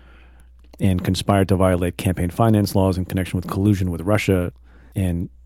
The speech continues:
it's demonstrable and strong, and Congress ignores it, well, that would be very terrible. But it's up to Congress, and I think we don't need to, you know, cross that bridge <laughs> until we get to it. First, let's see what Mueller comes up with.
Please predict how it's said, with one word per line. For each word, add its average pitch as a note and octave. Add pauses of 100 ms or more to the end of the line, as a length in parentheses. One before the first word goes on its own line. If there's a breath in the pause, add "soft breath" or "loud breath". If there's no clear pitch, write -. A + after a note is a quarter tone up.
(200)
it's G2
demonstrable F#2+ (180)
and E2+
strong, G#2+ (540 loud breath)
and G#2
Congress A2
ignores C#3+
it, G#2 (320 soft breath)
well, G2
that F#2+
would F#2
be F2+
very F2
terrible. - (640 soft breath)
But G2
it's -
up G#2+
to -
Congress, F2 (200)
and G2
I G2
think G2+
we G#2
don't G#2
need G2+
to, F#2 (420)
you A#3+
know, E2+ (240)
cross G#2
that F2+
bridge G2
<laughs> -
until -
we G2
get F#2+
to C#3
it. F3 (600 soft breath)
First, -
let's G2+
see G2
what F#2
Mueller F2
comes E2+
up D#2+
with. -